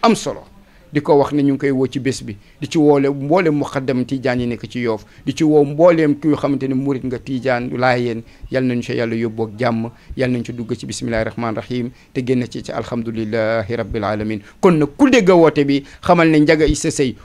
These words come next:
mu ngi lay woo le sept juin si bayalu Cheikh Mansour Diouf, si takkusaanu Cheikh Al Abdoul Aziz bi muy def chaque année, ren ji septième édition, mu ne bàyyiwul kenn, góor, jigéen, mag, ndaw, ganaar yi yeewoo Yoff, xar yi yeeg, ma-, ñëpp bàyyiwuñu leen, ne ñëpp a ñëw,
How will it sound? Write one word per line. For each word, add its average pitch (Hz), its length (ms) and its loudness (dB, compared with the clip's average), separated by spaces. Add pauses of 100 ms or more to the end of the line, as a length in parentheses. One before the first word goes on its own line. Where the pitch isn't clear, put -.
mu 147 80 0
ngi 175 80 6
lay 196 120 6
woo 196 160 8
le 196 100 6
sept 214 240 2
juin 208 260 0 (180)
si - 200 0
bayalu 190 340 6
Cheikh 175 160 2
Mansour 165 320 0
Diouf, 156 260 -4 (140)
si - 100 -8
takkusaanu 160 580 0
Cheikh 143 220 -2
Al - 120 -2
Abdoul 135 260 -2
Aziz 131 300 0
bi 151 100 0
muy 151 160 2
def 135 160 -2
chaque 196 240 0
année, 151 180 -2 (240)
ren 202 180 6
ji 165 80 -2
septième 214 420 2
édition, 160 440 0 (220)
mu 180 100 2
ne 185 80 6
bàyyiwul 170 460 4
kenn, 151 240 2 (180)
góor, 160 380 6 (180)
jigéen, 170 380 4 (160)
mag, 190 240 4 (260)
ndaw, 175 360 4 (120)
ganaar 190 380 6
yi 190 220 2
yeewoo 175 260 8
Yoff, 156 320 4 (140)
xar 185 200 4
yi 185 140 4
yeeg, 165 200 4 (160)
ma-, 180 420 4
ñëpp 240 480 6 (280)
bàyyiwuñu 180 440 4
leen, 160 220 2
ne 180 80 6
ñëpp 226 320 6
a 247 60 6
ñëw, 165 240 6